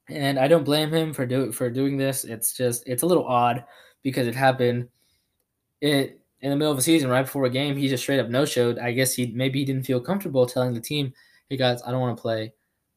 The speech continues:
Maybe this was his way of kind of not leaving anything up to chance in case the Mets were to be mad about it. He was going to just ditch and then tell 'em later.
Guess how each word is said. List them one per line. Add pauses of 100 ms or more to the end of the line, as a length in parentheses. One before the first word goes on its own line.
(180)
Maybe
this
was
his
way
of (100)
kind
of (300)
not
leaving
anything
up
to
chance
in
case
the
Mets
were
to
be
mad
about
it.
He
was
going
to
just
ditch
and
then
tell
'em
later.